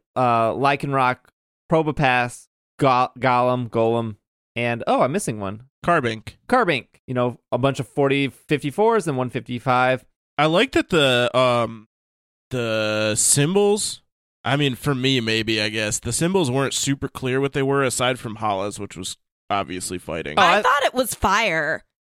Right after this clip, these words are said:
Speaker 3: at first.
Speaker 1: I thought the flying one was pretty, like, "Oh, this is flying."
Speaker 2: I didn't know what it was at first, and I think we'll get to that, but I, I didn't, the rest of them, I called them as something else, and then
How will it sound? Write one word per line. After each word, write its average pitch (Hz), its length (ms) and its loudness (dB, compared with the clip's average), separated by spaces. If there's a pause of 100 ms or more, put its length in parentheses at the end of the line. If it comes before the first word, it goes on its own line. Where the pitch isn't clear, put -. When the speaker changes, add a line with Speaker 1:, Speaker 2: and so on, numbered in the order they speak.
(160)
Speaker 3:
at 196 260 -2
first. 180 600 -2
Speaker 1:
I 156 100 4
thought 311 180 0
the 196 80 0
flying 147 500 2
one 113 140 -2
was 110 140 -4
pretty, 110 500 -2 (640)
like, 123 200 0
"Oh, 127 180 4
this 131 160 4
is 123 140 -4
flying." 110 540 0 (240)
Speaker 2:
I 160 140 2
didn't 220 300 2
know 151 180 4
what 147 140 4
it 117 80 2
was 135 300 2
at 117 140 -4
first, 104 320 -6
and 123 100 -10
I 120 40 -4
think 165 360 -4 (520)
we'll 123 140 2
get 131 220 -2
to 131 80 -4
that, 107 220 -2
but 117 220 -2 (420)
I, 120 120 -4 (200)
I 135 180 4
didn't, 139 340 0 (540)
the 131 200 0
rest 147 320 2
of 139 100 0
them, 127 280 2
I 127 320 2 (160)
called 151 320 0
them 156 160 0
as 139 140 0
something 135 400 -2
else, 117 460 -2 (340)
and 131 220 2
then 123 200 0